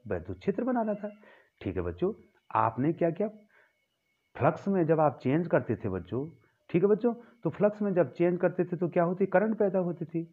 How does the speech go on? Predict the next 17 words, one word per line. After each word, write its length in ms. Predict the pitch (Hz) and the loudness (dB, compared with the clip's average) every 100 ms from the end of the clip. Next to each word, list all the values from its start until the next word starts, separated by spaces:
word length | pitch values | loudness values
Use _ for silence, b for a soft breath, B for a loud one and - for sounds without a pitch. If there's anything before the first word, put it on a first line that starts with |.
| b b - | b b 0
करंट 320 | 147 196 185 | 4 4 4
पैदा 200 | 185 185 | 4 4
होने 220 | 175 175 | 4 2
का 100 | 170 156 | 2 2
मतलब 300 | 139 131 - | 2 -2 0
क्या 100 | 160 | 2
हो 120 | 170 | 2
गया 120 | 170 | 2
बच्चों, 260 | 170 170 262 - b b _ _ _ _ - | 2 0 -4 -8 b b _ _ _ _ 0
आवेश 340 | 95 113 147 | 2 4 2
क्या 140 | - 185 | 2 2
बनाता 320 | 208 208 208 | 2 0 0
है, 60 | - | 0
इलेक्ट्रिक 380 | 110 104 185 180 | -2 -2 -4 0
फील्ड 240 | 208 202 | 0 2
बनाता 320 | 196 185 170 | 0 0 -2
है, 200 | 165 165 | -6 -8